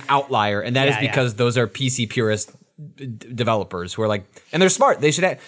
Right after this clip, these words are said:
Speaker 1: so the, the way this, but this was, like, super common, especially amongst, like, first-person shooters, like Doom On, in which you had w-, get, like, hard saves, right? But, like,
Speaker 2: Mm-hmm.
Speaker 1: which, uh, and then there were things called quick saves, which, like, so s-,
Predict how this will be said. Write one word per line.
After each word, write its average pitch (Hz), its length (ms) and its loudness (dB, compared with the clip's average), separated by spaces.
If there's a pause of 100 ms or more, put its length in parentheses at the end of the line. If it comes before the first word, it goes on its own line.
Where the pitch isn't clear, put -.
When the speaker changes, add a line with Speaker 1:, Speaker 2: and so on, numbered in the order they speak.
Speaker 1:
so 175 140 -2
the, 165 140 2
the 151 100 -2
way 185 160 6
this, 196 180 0 (140)
but 165 240 0
this 196 140 2
was, 180 100 0
like, 151 140 2
super 190 320 0
common, 139 400 2
especially 139 320 0
amongst, 117 260 0
like, 104 180 -2 (380)
first-person 131 380 0
shooters, 110 440 2
like 101 260 0 (440)
Doom 117 260 0
On, 90 340 -4
in 101 260 -6
which 110 260 -2 (240)
you 123 200 -2
had 117 420 -2 (340)
w-, 101 300 -14
get, - 180 -6
like, 120 140 -2
hard 170 340 0
saves, - 420 -4
right? 120 280 0
But, 117 80 -4
like, 104 160 0
Speaker 2:
Mm-hmm. 117 40 -6
Speaker 1:
which, 101 180 -6 (100)
uh, 98 400 0 (100)
and 120 160 -2
then 131 140 2
there 131 100 2
were 120 80 0
things 127 220 -2
called 110 220 0
quick 185 220 -2
saves, 87 440 -4 (240)
which, 123 120 -6
like, 131 140 2
so 135 140 -2
s-, - 180 -2